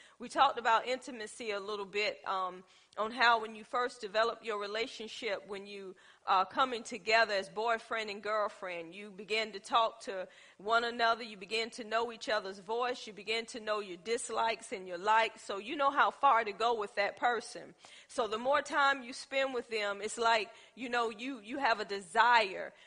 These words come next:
to be with them. You have a longing, and that's what it means to be hungry and thirsty for righteousness,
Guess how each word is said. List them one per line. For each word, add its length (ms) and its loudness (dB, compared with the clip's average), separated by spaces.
to 120 -8
be 240 -8
with 260 -8
them. 220 -4
You 120 -8
have 240 4
a 80 2
longing, 800 0
and 160 -10
that's 260 2
what 160 -2
it 140 -6
means 400 -4
to 140 -12
be 160 -10
hungry 600 -4
and 260 -4
thirsty 460 0
for 220 -8
righteousness, 800 -2